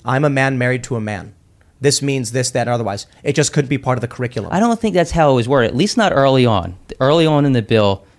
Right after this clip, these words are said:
Speaker 2: the way I read
Speaker 1: Right,
Speaker 2: it, it was
Speaker 1: but
Speaker 2: like
Speaker 1: what
Speaker 2: you couldn't talk about
Speaker 1: when
Speaker 2: it.
Speaker 1: it
Speaker 2: Like
Speaker 1: goes to passing,
Speaker 2: Yeah.
Speaker 1: and we're at the point where it's like, this is what's actually happening,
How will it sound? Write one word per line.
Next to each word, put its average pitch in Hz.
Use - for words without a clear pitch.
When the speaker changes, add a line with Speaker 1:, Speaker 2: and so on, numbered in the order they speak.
Speaker 2:
the 120
way 123
I 110
read 110
Speaker 1:
Right, -
Speaker 2:
it, -
it 117
was 117
Speaker 1:
but 185
Speaker 2:
like 202
Speaker 1:
what 160
Speaker 2:
you 143
couldn't 127
talk 107
about 95
Speaker 1:
when 160
Speaker 2:
it. 160
Speaker 1:
it -
Speaker 2:
Like 113
Speaker 1:
goes 180
to 135
passing, 139
Speaker 2:
Yeah. 120
Speaker 1:
and 139
we're 143
at 160
the 165
point 143
where 123
it's -
like, 120
this 117
is 135
what's 131
actually 123
happening, 147